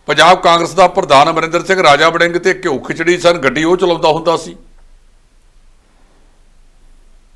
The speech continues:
ਨਵਜੋਤ ਸਿੰਘ ਸਿੱਧੂ ਨੂੰ ਥੋੜ੍ਹਾ ਜਿਹੀ ਬੋਲ ਬਾਣੀ ਦੇ ਉੱਤੇ ਥੋੜ੍ਹਾ ਜਿਹਾ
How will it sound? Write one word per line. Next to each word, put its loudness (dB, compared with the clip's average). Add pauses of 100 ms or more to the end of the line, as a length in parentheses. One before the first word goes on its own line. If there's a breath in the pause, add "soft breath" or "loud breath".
(540)
ਨਵਜੋਤ 2
ਸਿੰਘ -6
ਸਿੱਧੂ -8
ਨੂੰ -6
ਥੋੜ੍ਹਾ 2
ਜਿਹੀ -6
ਬੋਲ -4
ਬਾਣੀ -2
ਦੇ -10
ਉੱਤੇ -4
ਥੋੜ੍ਹਾ -10
ਜਿਹਾ -12